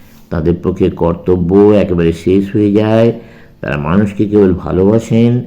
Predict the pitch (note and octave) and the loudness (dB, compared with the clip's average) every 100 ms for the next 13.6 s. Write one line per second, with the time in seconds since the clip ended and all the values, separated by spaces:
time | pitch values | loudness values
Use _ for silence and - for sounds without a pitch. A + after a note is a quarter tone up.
0 | - - - - C2 - - G#2 A#2 B2 | -12 -20 -18 -10 -10 -6 -2 0 2 2
1 | A#2+ C3 G2+ F2 F2+ E2 E2+ F2 - F2 | 4 4 2 0 -2 -2 -2 -4 -4 -4
2 | F#2+ E2 E2 E2+ D#2+ D#2 D#2 - A#2 - | -2 -4 -4 -6 -6 -8 -4 -4 -4 -6
3 | - C2+ B1+ A1 B1+ B1+ - - - - | -8 -8 -8 -10 -12 -16 -18 -20 -20 -20
4 | - _ - D#2 E2 F2 F2 E2 D#2+ D#2 | -20 _ -2 0 2 0 0 -2 -4 -8
5 | - G2+ G2 D#2 B1+ A1 - - - D#2+ | -4 0 2 0 -4 -10 -14 -20 -10 -8
6 | E2 E2 D#2 - E2+ - F2+ F2 G2 A2+ | -6 -8 -8 -10 -10 -8 -4 0 4 6
7 | B2 A#2+ E2 E2 - D#2+ - F2+ E2+ E2+ | 4 2 -6 -8 -6 -8 -8 -6 -6 -4
8 | E2+ F2 - F#2 F#2+ G#2 A2+ A#2+ A#2 - | -4 -4 -4 -2 0 2 2 0 -2 -8
9 | - - - - - - G#2+ G#2+ G2+ A#2 | -20 -20 -20 -20 -8 0 2 2 0 2
10 | A2 G#2 F#2+ G2+ - B2+ A#2+ C3+ C3+ - | 2 2 0 -2 0 0 2 4 4 4
11 | C3 - F2+ - C3 C3 G#2 G2+ E2 C#2 | 0 0 -4 -2 -2 0 2 0 0 -4
12 | B1+ A#1+ A1+ - - - - - - - | -6 -6 -10 -12 -18 -20 -20 -20 -16 -2
13 | F#2 A#2+ C3 B2 A#2 | 0 2 4 4 4